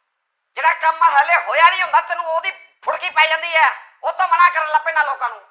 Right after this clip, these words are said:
ਵੀ ਤੇਰੀ ਹਲੇ ਕੱਲੀ ਮੰਗਣੀ ਹੋਈ ਹੋਵੇ ਤੇ ਤੂੰ ਪਹਿਲੇ ਸਹੁਰਿਆਂ ਨੂੰ ਫੋਨ ਕਰਕੇ ਕਹਿ ਦੇਵੇਂ ਭਈ ਆ ਫਰਿੱਜ ਨੂੰ ਚਿਪ ਪਾ ਕੇ ਘੱਲਿਆ। ਹੂੰ? ਔਰ ਮੈਂ ਕਰਾਵਾਂ ਰਿਸ਼ਤਾ, ਯਾਨੀ ਕਿ ਸਾਰੀ ਜ਼ਿੰਦਗੀ ਦੀ ਜ਼ਲਾਲਤ ਲੈ ਲਵਾਂ ਮੈਂ।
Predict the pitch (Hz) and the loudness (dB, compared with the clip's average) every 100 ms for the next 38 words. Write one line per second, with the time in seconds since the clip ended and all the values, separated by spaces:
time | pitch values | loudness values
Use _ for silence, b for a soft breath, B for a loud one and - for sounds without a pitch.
0 | _ _ _ _ _ _ _ _ _ _ | _ _ _ _ _ _ _ _ _ _
1 | 240 240 269 277 302 262 294 294 311 349 | -18 -14 -10 -8 -6 -6 -6 -8 -10 -10
2 | 285 269 302 330 339 294 302 285 302 - | -4 -4 -4 -8 -8 -4 -4 -2 -6 -6
3 | _ _ _ _ _ _ _ _ _ - | _ _ _ _ _ _ _ _ _ -6
4 | 302 311 302 311 311 - _ _ - 311 | -6 -6 -16 -16 -18 -20 _ _ -2 -2
5 | 339 - 220 302 320 277 269 269 277 294 | -2 -6 -2 0 0 -4 -10 -2 -2 0
6 | 294 277 294 311 302 302 311 302 277 - | 2 2 2 -2 -6 -6 -8 -10 -14 -8
7 | 240 240 269 302 311 269 277 269 294 302 | -8 -6 -10 -10 -10 -8 -4 2 2 2
8 | 339 302 277 285 - _ _ _ _ _ | -2 0 -2 -2 -6 _ _ _ _ _
9 | _ _ _ _ - 330 349 _ _ _ | _ _ _ _ -14 -12 -12 _ _ _
10 | _ _ _ _ _ _ _ _ _ _ | _ _ _ _ _ _ _ _ _ _
11 | _ - 262 277 294 311 320 330 330 320 | _ -6 -6 0 0 2 2 2 2 0
12 | 302 320 311 311 269 302 277 269 277 262 | -4 -2 -4 -6 -8 -10 -14 -16 -18 -20
13 | - 208 196 196 254 294 320 302 302 285 | -20 -10 -2 2 0 2 0 2 -4 -6